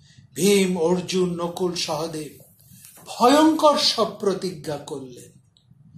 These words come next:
পাণ্ডবদের ধ্বংস সাধনের জন্য।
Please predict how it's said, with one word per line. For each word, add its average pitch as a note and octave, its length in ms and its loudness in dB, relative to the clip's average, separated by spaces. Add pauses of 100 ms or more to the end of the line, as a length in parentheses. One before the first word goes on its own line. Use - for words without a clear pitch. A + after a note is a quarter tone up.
(240)
পাণ্ডবদের F3 760 -2
ধ্বংস F3 460 -8
সাধনের C#3+ 720 -10
জন্য। - 400 -18